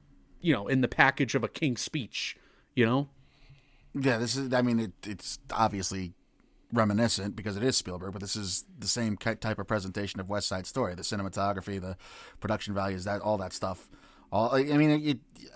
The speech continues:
Speaker 2: because of the text being so great, it, it comes off, you do come out feeling like, "Oh, that's going to contend for Best Picture."
Speaker 1: I just, if
Speaker 2: But
Speaker 1: this
Speaker 2: should
Speaker 1: movie
Speaker 2: it?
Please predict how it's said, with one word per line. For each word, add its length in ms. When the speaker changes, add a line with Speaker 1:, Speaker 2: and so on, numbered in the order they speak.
Speaker 2:
because 400
of 260
the 160
text 420
being 240
so 220
great, 260
it, 80
it 120
comes 260
off, 340
you 120
do 160
come 160
out 160
feeling 260
like, 160
"Oh, 140
that's 160
going 180
to 80
contend 300
for 60
Best 200
Picture." 340
Speaker 1:
I 80
just, 220
if 160
Speaker 2:
But 80
Speaker 1:
this 160
Speaker 2:
should 200
Speaker 1:
movie 120
Speaker 2:
it? 100